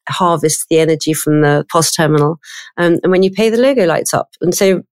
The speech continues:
it's cool. It, it's really innovative. And, and, you know, it shows the fabulous engineers that we have to make these things happen as well.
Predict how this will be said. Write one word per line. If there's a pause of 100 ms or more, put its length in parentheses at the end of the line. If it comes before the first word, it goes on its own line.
(240)
it's
cool.
It,
it's
really (100)
innovative.
And, (340)
and,
you
know,
it
shows
the
fabulous (160)
engineers
that
we
have
to
make
these
things
happen
as
well.